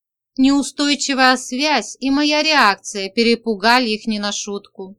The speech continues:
Кальмин появился через портал. Эйрел примчался через три минуты. Представляю,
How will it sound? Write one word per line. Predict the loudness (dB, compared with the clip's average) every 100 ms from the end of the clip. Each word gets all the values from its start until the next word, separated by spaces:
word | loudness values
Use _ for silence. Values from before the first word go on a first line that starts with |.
| _ _ _ _ _
Кальмин | 0 4 4 4 2 0
появился | 2 2 2 -2 -2 -4
через | -2 -2 -4
портал. | -2 -4 -2 -2 -2 -2 _ _ _ _ _
Эйрел | 0 2 2 0 -2
примчался | -2 -2 0 2 2 0 -4
через | -2 -2 -2
три | -2 0 2
минуты. | 2 0 -2 -8 -14 -14 _ _ _ _ _
Представляю, | -6 -6 -4 0 0 2 4 4 2 -4